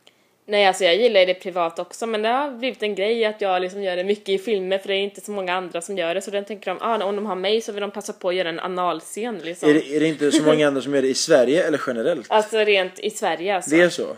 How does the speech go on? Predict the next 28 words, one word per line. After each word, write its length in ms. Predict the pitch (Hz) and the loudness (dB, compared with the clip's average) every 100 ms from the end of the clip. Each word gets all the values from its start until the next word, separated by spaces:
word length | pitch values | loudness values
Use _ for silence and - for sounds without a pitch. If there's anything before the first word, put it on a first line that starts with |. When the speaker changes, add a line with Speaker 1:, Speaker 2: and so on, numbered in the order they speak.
| - | -4
Speaker 1:
Ja. 400 | 185 185 190 202 - _ _ _ _ _ _ _ _ 151 | 2 2 2 -2 -10 _ _ _ _ _ _ _ _ -16
Speaker 2:
Vet, 440 | 143 135 135 127 - 113 127 | -12 -6 -4 -4 -6 -18 -14
för 100 | - | 0
jag 180 | 156 175 | 4 4
såg 160 | 196 165 | 4 2
en 80 | 151 | 0
intervju 380 | 147 131 160 196 170 | -2 0 0 0 -4
med 360 | 147 139 127 | 0 0 0
Jenna 160 | 135 131 | -2 -2
Jameson 720 | 135 120 117 160 180 185 - | -2 -2 -4 -6 -6 -8 -12
för 100 | - | -8
många 240 | 170 160 139 | -2 0 0
år 100 | 113 | -2
sedan. 240 | 113 110 - 202 | -6 -8 -12 -10
Speaker 1:
Mm. 260 | 202 202 | -8 -2
Speaker 2:
Eh, 260 | 117 117 113 | 2 4 4
det 60 | |
kanske 200 | 113 120 | 0 -2
var 80 | 120 | -4
Kanal 260 | 120 117 110 | -2 -4 -4
fem 360 | - 123 135 | -2 -2 0
eller 100 | 117 | -2
vad 120 | 110 107 | -2 -2
fan 160 | 113 | -4
det 60 | 110 | -2
var, 180 | 104 107 | 0 -2
eller 120 | 107 | -4
Playboy. 520 | - 110 101 127 | -4 -4 0 -2